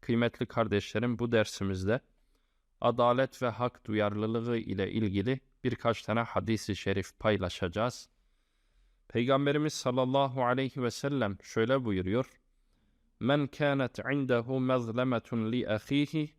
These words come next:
felyetehallelhu minha." Kim kardeşine haksızlık etmişse onunla helalleşsin. Peygamberimiz bakın bizi uyarıyor. Kim kardeşine herhangi bir haksızlık yapmışsa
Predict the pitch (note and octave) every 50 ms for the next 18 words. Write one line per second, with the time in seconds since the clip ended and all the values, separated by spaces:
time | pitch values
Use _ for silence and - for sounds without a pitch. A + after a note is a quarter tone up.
0 | _ _ - - C3 C3 B2 A2+ A2+ A#2+ A#2+ - B2 A2 - _ C3 B2 A#2 A#2
1 | B2 C3 C3+ B2 A#2 B2+ C3+ B2 A2+ A#2+ A#2+ A#2 A2 G#2 G#2 F2+ F2 F2+ - _
2 | _ _ _ _ _ _ _ _ _ _ _ _ _ _ - - E3 E3 D#3+ C#3+
3 | - - C#3+ C#3 C3 B2+ C3 C3 B2 - - C3 C3 C#3+ C#3+ C3 - B2+ B2+ -
4 | - - - C#3 B2+ B2+ C3+ D3 - - - - B2 A#2 - - - C#3 C3 -
5 | - - D#3 D#3 D#3 - - _ _ - B2 B2+ C3+ C#3 C3 A#2 A#2+ B2+ B2 A#2
6 | - A2 G#2+ G#2 G2+ G2 F#2+ G2 F#2+ - - - - - F#2 F#2 - - _ _
7 | _ _ _ _ _ _ _ _ _ _ _ _ _ _ _ - - C3+ B2 A#2
8 | A#2 A2 A2+ G#2+ A2 A2 A#2 A#2+ B2 A#2 A2+ A2 A#2 A2+ - - B2+ A2+ G2 G#2
9 | G#2+ A#2+ A#2+ - - G#2+ A#2+ A#2+ B2 B2+ C3+ C3 B2 G#2 G#2+ - - _ _ _
10 | _ _ - - C#3 C3 - - - A#2 A2 G#2+ A2 G#2+ - - - A2 A2 A#2
11 | A#2+ A2 G#2+ A2 A2 G#2+ A2+ A#2+ A#2+ A2 A2 G#2 G#2+ A#2 A#2 G2+ - G#2+ G2+ -
12 | - - A2 G2 G2+ G#2+ G#2+ - - A2 G2+ - - A#2 A2 - - - F#2 F2